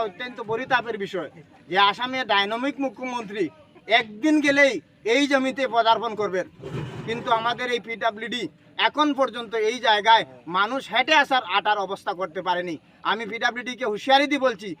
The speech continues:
যে আগামীকালকে বারোটার মধ্যে এই রাস্তাকে যেন একদম, আহ, পায়ে হেঁটে এবং গাড়ি নিয়ে সুন্দরভাবে আ-, আ-, এসে পৌঁছা যায়। আমরা আগামীকালকে দুটার মধ্যে এখানে পদার্পণ করব এবং আগামী করলে বারোটার মধ্যে এই রাস্তাকে অত্যন্ত সুন্দর করে দিতে হবে,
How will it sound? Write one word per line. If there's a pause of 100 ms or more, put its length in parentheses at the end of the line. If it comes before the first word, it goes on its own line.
(140)
যে
আগামীকালকে
বারোটার
মধ্যে (260)
এই
রাস্তাকে (340)
যেন
একদম, (360)
আহ,
পায়ে
হেঁটে
এবং
গাড়ি
নিয়ে
সুন্দরভাবে
আ-, (100)
আ-,
এসে
পৌঁছা
যায়। (180)
আমরা
আগামীকালকে
দুটার
মধ্যে
এখানে
পদার্পণ
করব (280)
এবং
আগামী
করলে
বারোটার
মধ্যে
এই
রাস্তাকে
অত্যন্ত
সুন্দর
করে
দিতে
হবে,